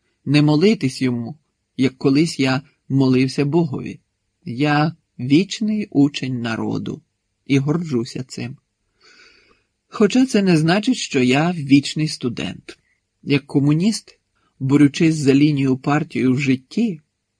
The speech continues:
я знаю, що лінія партії — лінія трудового народу.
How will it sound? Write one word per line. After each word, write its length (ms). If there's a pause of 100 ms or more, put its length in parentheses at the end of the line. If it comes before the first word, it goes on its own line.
я 180
знаю, 360
що 280
лінія 380
партії — 600 (220)
лінія 400
трудового 580
народу. 500